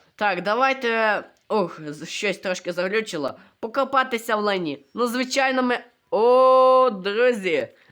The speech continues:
<laughs> Оце так він тут, конечно, наробив діло. М, що це таке? Як так? Годинник. Нарешті.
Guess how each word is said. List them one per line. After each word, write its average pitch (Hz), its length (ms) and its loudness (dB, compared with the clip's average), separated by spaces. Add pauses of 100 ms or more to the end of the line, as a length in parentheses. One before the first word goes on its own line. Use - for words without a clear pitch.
<laughs> 233 920 -8
Оце 226 580 0
так 208 240 -2
він 208 240 0
тут, 202 280 -2
конечно, 196 640 -4
наробив 185 600 0
діло. 165 560 0 (1800)
М, 147 160 -8 (140)
що 165 240 -4
це 139 160 -14
таке? 104 280 -14 (1300)
Як 202 340 -2
так? 214 320 2 (1700)
Годинник. 233 640 2 (680)
Нарешті. 196 1040 0